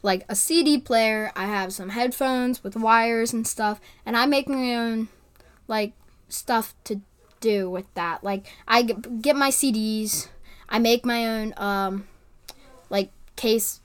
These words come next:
I don't know what you call it, but, like, you know, come up with list of songs that I like, and then, like, come up with, like, ways, like, "Oh, do I have this song? No, don't have this song, can't do this song."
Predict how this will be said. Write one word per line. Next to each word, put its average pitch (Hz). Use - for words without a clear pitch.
I 302
don't 269
know 220
what 208
you 202
call 185
it, 185
but, 208
like, 214
you 233
know, 180
come 311
up 277
with 247
list 233
of 214
songs 208
that 196
I 196
like, 185
and 196
then, 190
like, 180
come 247
up 226
with, 214
like, 190
ways, 208
like, 143
"Oh, 220
do 196
I 185
have 208
this 220
song? 190
No, 208
don't 196
have 233
this 208
song, 190
can't 190
do 214
this 190
song." 180